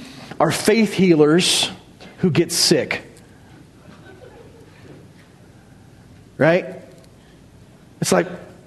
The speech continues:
how does that work? You believe and you, you tell us, if we believe, we'll always be healthy. And now you have cancer? I'm so sorry for you.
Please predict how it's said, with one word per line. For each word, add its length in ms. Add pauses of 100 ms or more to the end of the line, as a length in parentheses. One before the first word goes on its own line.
(120)
how 280
does 120
that 160
work? 300 (1700)
You 140
believe 500
and 160
you, 100
you 160
tell 280
us, 760 (240)
if 120
we 140
believe, 640 (1040)
we'll 160
always 380
be 120
healthy. 600 (1000)
And 140
now 100
you 140
have 160
cancer? 540 (840)
I'm 60
so 140
sorry 440
for 160
you. 300